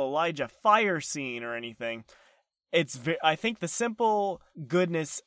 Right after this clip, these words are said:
of this episode boils down to they approached a Bible story not from a, "What does this Bible story teach?" but sort of a, more of a, "What does this Bible story answer f-, as far as a question is concerned?"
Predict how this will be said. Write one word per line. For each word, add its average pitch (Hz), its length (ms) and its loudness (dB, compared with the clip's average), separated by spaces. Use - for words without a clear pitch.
of 160 160 2
this 160 180 -2
episode 127 580 0
boils 156 340 0
down 135 300 0
to 113 340 -8
they 147 260 -2
approached 196 460 0
a 208 80 -2
Bible 160 320 4
story 147 400 -2
not 131 340 0
from 151 300 0
a, 123 200 2
"What 175 180 4
does 180 180 0
this 156 140 -4
Bible 151 300 2
story 135 320 -6
teach?" - 480 -12
but 156 200 -2
sort 165 260 4
of 147 200 -2
a, 139 280 -6
more 165 300 2
of 147 140 2
a, 127 380 4
"What 170 200 0
does 185 160 -2
this 165 200 -4
Bible 147 420 2
story 131 480 -4
answer 117 600 -6
f-, - 120 -8
as 135 140 -4
far 131 160 0
as 117 100 -2
a 107 60 -10
question 98 460 -8
is - 160 -20
concerned?" - 580 -16